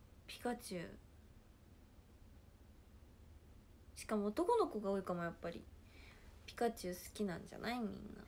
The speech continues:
かわいい。なんかその、多分、そのシーエムとかでや-、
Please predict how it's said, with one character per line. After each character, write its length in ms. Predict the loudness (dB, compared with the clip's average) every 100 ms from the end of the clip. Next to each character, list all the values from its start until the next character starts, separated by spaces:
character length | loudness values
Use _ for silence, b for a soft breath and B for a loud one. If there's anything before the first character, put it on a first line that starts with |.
| -14 -18 -18 -18 -16 -16 -16 -18 -16 -6
か 60 |
わ 160 | -2 -2
い 120 | -4
い。 40 | -8 -14 -20 -20 -20 -18 -16 -16 -16 -16 -16 -16 -16 -18 -18 -18 -18 -18 -16 -16 -16 B B B -2
な 80 |
ん 80 | 0
か 140 | 4 2
そ 120 | 4
の、 520 | 4 4 2 0 -2 -8 -18 B B B B B B -18 -18 -18 -18 -18 -16 -16 -12
多 120 | 2 6
分、 440 | 8 6 4 0 -8 -18 -18 -16 -16 -16 -16 -10
そ 160 | -4
の 140 | 0 0
シ 320 | -2 -4 0
ー 140 | 2
エ 20 | 4
ム 160 | 2
と 140 | 0 2
か 140 | 4
で 120 | 6
や-、 100 | 4